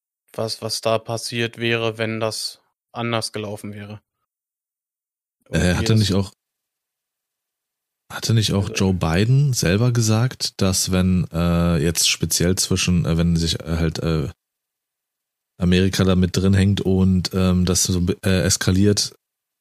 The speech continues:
Speaker 2: hatte doch, glaub ich, Biden selbst gesagt, wenn das passieren sollte, dass eine Seite Russland oder Amerika da irgendwie den Hebel umlegt, dann bleibt, dann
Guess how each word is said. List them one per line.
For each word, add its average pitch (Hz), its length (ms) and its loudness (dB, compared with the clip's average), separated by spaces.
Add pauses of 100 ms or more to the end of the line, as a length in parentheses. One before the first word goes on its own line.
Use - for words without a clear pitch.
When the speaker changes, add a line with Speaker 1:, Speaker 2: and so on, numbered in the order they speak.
(140)
Speaker 2:
hatte 95 240 -2
doch, 95 160 -2
glaub 95 180 0
ich, - 160 -4
Biden 98 300 2
selbst 95 300 0
gesagt, 82 460 -2
wenn 87 120 2
das 101 160 0
passieren 92 380 0
sollte, 104 360 2
dass 101 160 0
eine 95 200 2
Seite 92 240 2
Russland 95 360 0
oder 85 220 2
Amerika 92 640 2 (520)
da 78 120 0
irgendwie 92 240 2
den 87 80 4
Hebel 92 320 2
umlegt, 104 680 2
dann 90 420 2 (560)
bleibt, 92 360 0 (240)
dann 87 400 2